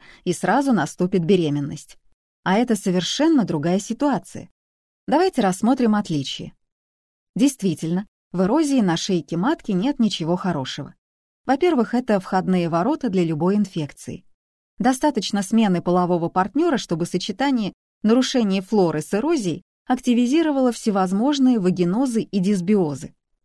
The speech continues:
А если у партнёра присутствует инфекция, то это почти наверняка грозит заражением и ярким проявлением клинической картины.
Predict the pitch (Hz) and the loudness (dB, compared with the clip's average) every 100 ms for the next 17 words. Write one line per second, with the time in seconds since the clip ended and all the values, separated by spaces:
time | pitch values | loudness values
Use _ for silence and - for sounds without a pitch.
0 | _ _ _ _ 185 214 254 - 175 175 | _ _ _ _ 0 2 2 2 -2 0
1 | 170 - 156 160 185 220 226 302 - 180 | -2 -2 -4 -2 -2 -2 0 -2 -4 -2
2 | 175 - 202 185 160 139 - 190 220 _ | -2 0 -2 -2 -4 -6 -8 -8 -8 _
3 | _ _ _ _ 233 202 196 202 - 208 | _ _ _ _ 2 2 0 -2 -2 0
4 | 185 180 175 180 165 202 277 247 185 165 | 2 2 2 0 0 0 0 0 0 -2
5 | 151 170 160 147 170 220 277 269 254 196 | -2 -2 -2 -4 -2 0 2 0 0 -2
6 | 165 160 214 233 208 165 151 147 196 277 | -2 -2 -2 -2 -2 -2 -4 -2 0 2
7 | 277 254 165 151 143 - 180 202 190 247 | 2 0 0 -2 -4 -6 -6 -6 -4 -6
8 | - 180 147 - | -6 -4 -4 -6